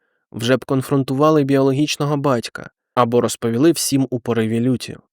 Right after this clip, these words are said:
Той факт, що ви справді враховуєте емоційні наслідки для всіх залучених, показує справжній емоційний інтелект. При цьому, я думаю, вам слід якось отримати медичну історію Джонатана.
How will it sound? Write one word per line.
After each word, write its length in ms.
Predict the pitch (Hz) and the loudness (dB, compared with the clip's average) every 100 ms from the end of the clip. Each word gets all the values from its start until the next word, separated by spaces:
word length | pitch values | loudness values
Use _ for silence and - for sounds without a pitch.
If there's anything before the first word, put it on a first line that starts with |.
| _ | _
Той 160 | 117 | 2
факт, 320 | 107 - 113 - | 2 2 2 0
що 140 | 120 | -2
ви 60 | 113 | -2
справді 440 | - 120 117 110 | 0 2 2 0
враховуєте 600 | 110 107 120 113 110 - | -2 0 0 0 -2 -4
емоційні 520 | - 117 - 117 110 | -2 -2 0 0 0
наслідки 560 | 107 131 156 139 - 113 | 2 0 0 -6 -6 -4
для 120 | 113 | -2
всіх 260 | 104 - 107 | -2 -4 -2
залучених, 720 | 113 120 113 - 101 - _ - | -2 -2 -2 -6 -10 -14 _ -2
показує 540 | 113 - 160 160 160 | -2 2 2 4 2
справжній 640 | - 123 120 135 127 131 | 0 0 2 2 2 0
емоційний 640 | 127 117 107 - 107 107 107 | 0 -2 -2 -4 -4 -4 -6
інтелект. 720 | 120 110 110 110 110 - - _ _ | -6 -4 -2 -2 -4 -14 -20 _ _
При 140 | 107 | -4
цьому, 300 | - 135 120 | 0 2 2
я 120 | 104 | 0
думаю, 400 | 107 135 117 95 - _ _ - | 0 0 0 -6 -12 _ _ -2
вам 220 | 127 151 | 0 2
слід 260 | - 170 | 2 2
якось 380 | 139 165 - 151 | 4 2 0 -6
отримати 420 | 135 - 156 139 | -6 -2 -2 0
медичну 440 | 131 117 131 - 139 | -2 0 -2 -2 -6
історію 440 | 117 - 113 117 113 | -6 -4 -4 -2 -4
Джонатана. 640 | 123 135 113 - 110 | -2 -2 -2 -8 -14